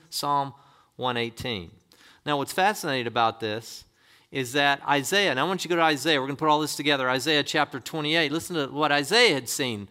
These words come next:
about three hundred years later after the psalmist says this.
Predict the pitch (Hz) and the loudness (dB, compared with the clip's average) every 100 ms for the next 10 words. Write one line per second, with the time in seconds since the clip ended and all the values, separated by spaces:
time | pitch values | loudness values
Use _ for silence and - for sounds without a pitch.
0 | _ 208 208 196 185 170 160 143 190 240 | _ -2 0 0 2 2 0 2 2 2
1 | 170 117 - 110 101 131 113 104 - 113 | 2 0 -2 -6 -2 0 0 -4 -6 -6
2 | 104 117 170 - | -4 -2 -2 -6